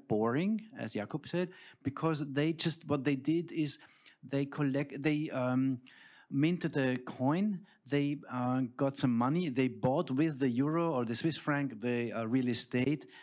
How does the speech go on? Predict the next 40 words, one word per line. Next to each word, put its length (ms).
and 140
then, 320
uh, 340
the, 120
the 240
object, 540
and 140
then 160
they, 280
the 80
value 380
rises, 360
the 100
token 360
value 220
rises. 380
This 300
is 140
a 80
very 280
boring 540
option. 460
But 160
when 100
we 120
think 420
this 260
building 600
here 420
has 440
lots 260
of 80
sensors, 420
this 200
room 360
here 320
has 180
lots 180
of 100
sensors, 680